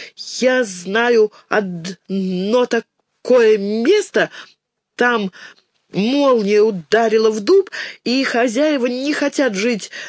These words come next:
на этом хуторе. Это версты три от станции. Там и глушь, и заросший пруд, и густой орешник, и родник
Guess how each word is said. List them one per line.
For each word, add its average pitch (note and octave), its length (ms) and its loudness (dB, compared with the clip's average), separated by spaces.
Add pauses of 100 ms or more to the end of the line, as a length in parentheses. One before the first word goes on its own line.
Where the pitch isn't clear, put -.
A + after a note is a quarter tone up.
(100)
на A3 400 0
этом G#3+ 260 -2
хуторе. G3 640 0
Это - 440 -2
версты C4 760 -4
три E4 220 2
от B3+ 180 0
станции. F3+ 640 0
Там A#3+ 320 -2 (360)
и A#3 140 -4
глушь, F#3 1040 0
и G3+ 200 -2
заросший A#3 1000 -2
пруд, F#4+ 400 2 (380)
и A3 140 -4
густой B3 720 0
орешник, A3+ 640 0 (400)
и A3 240 -2 (640)
родник G#3 680 -2